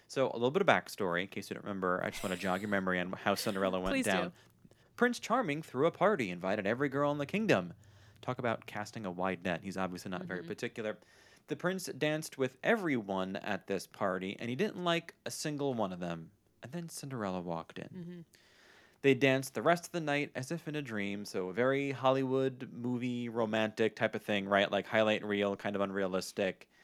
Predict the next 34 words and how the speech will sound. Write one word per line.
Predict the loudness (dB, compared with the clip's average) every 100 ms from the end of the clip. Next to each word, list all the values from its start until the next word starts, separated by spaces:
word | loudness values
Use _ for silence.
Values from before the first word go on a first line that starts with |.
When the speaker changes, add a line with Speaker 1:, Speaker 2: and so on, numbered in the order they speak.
| _ -20 _ -4
Speaker 1:
Um, | 0
I | 0
think | -2 -2
that's | -2 -2
kind | -6 -4
of | -4
undeniable. | -4 -2 0 0 0
Like | 2 2 0
I, | -2 -6
we, | -14 -14 -8
you | -4
know, | -4
we, | -6 -10 -18 _ _
we | -4
picked | -4 -4 -2
up | 2
on | 2
the | 0
spark | 4 6 6 2
that | -4
was | -2
happening | -2 -2 -4 -6
Speaker 2:
Mm-hmm. |
Speaker 1:
between | -8 -10 -12 -10
Cinderella | -12 -10 -6 -6 -8
and | -10
Prince | -12 -12
Charming | -10 -8 -8 -10 -16 0
during | 2 2 0
this | -6
part | -6 -8
of | -6
the | -8
night. | -8